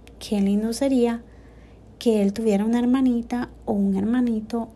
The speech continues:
con quien compartir". Soñábamos tanto con la idea de verlos crecer juntos que un día tomamos la decisión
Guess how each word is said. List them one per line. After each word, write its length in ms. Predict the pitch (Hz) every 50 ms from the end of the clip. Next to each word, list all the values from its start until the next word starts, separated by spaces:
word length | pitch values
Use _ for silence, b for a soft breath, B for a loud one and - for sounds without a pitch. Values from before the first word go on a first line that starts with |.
| -
con 180 | - 226 208 202
quien 240 | 202 - - 180 180
compartir". 600 | 180 - 208 220 254 254 254 - 370 381 392 - - - - - B B B B B B B B B B B B B B B B B B B B
Soñábamos 680 | B - 262 247 240 240 269 311 330 349 339 339 - -
tanto 420 | - - 285 294 330 370 370 339
con 160 | - 277 262
la 100 | 233 226
idea 380 | 214 202 202 202 202 220 254 277
de 140 | 277 247 214
verlos 380 | 202 208 214 240 240 247 240 -
crecer 400 | - 208 202 208 - 214 208 208
juntos 800 | 208 - - 226 226 240 254 254 247 247 240 220 208 208 196 202
que 380 | - - 196 196 185 180 170 - - - - - - -
un 160 | 214 233 233
día 280 | 233 233 233 240 247
tomamos 400 | 247 - 202 196 180 180 190 202
la 100 | 214 240
decisión 520 | 240 240 233 240 233 - - 233 247 277